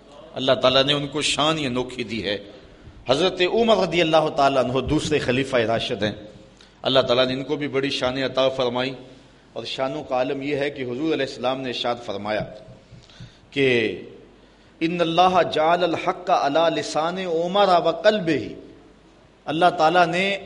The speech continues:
عمر کے دل اور زبان پر حق جاری کر دیا ہے۔ حضرت عمر جب بولتے ہیں تو ان کی زبان پر حق ہی جاری ہوتا ہے، بلکہ آقا کریم علیہ السلام نے اللہ کی بارگاہ میں دعا مانگی کہ اللہم اعز الاسلام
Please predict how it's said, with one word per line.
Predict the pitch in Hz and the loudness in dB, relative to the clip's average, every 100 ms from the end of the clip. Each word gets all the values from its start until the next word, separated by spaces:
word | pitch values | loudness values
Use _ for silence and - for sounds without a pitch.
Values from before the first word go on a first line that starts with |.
| - | -4
عمر | 190 202 214 | 0 4 4
کے | 202 180 | 4 -2
دل | 113 175 208 | 0 4 4
اور | 208 170 | 4 2
زبان | 139 139 135 175 196 | 2 0 2 2 2
پر | - 233 | 2 2
حق | 123 165 214 202 | 6 4 4 4
جاری | 165 156 147 | 6 6 6
کر | 117 98 | 4 4
دیا | 87 82 71 | 0 -2 -2
ہے۔ | 71 - - - - - - - - - | -10 -16 -20 -20 -20 -20 -20 -20 -20 -6
حضرت | 110 139 156 151 | 0 2 4 4
عمر | 151 170 | 2 2
جب | 139 127 | 2 0
بولتے | 104 143 139 156 | 2 0 0 -2
ہیں | 156 | -2
تو | 160 | -2
ان | 151 | -6
کی | 143 | -8
زبان | 123 120 120 135 | -6 -4 -2 -2
پر | 135 156 160 - - - - - - | -2 -2 -2 -4 -18 -20 -20 -12 0
حق | 160 - 131 | 0 0 -10
ہی | |
جاری | 120 127 120 | -2 -2 0
ہوتا | 120 117 120 113 | -2 -2 0 -2
ہے، | 113 139 - - - _ - | -2 -6 -14 -20 -20 _ -6
بلکہ | 123 127 139 | -4 0 2
آقا | 131 139 | 2 0
کریم | 143 151 | -4 -2
علیہ | 143 | 0
السلام | 135 - 135 147 | -2 0 0 0
نے | 143 | -2
اللہ | 135 143 | -2 -2
کی | 139 | -2
بارگاہ | 120 123 127 | -2 0 0
میں | 139 131 | -4 -4
دعا | 120 123 | -2 -2
مانگی | 120 113 113 135 - - - - - - _ - _ _ _ - | -2 -6 -8 -12 -14 -20 -20 -20 -20 -20 _ -20 _ _ _ -6
کہ | 135 123 123 | -2 0 0
اللہم | 139 151 170 165 | -2 0 2 2
اعز | 165 165 175 | 2 2 2
الاسلام | 170 160 - 156 165 143 | -2 -2 -2 4 4 4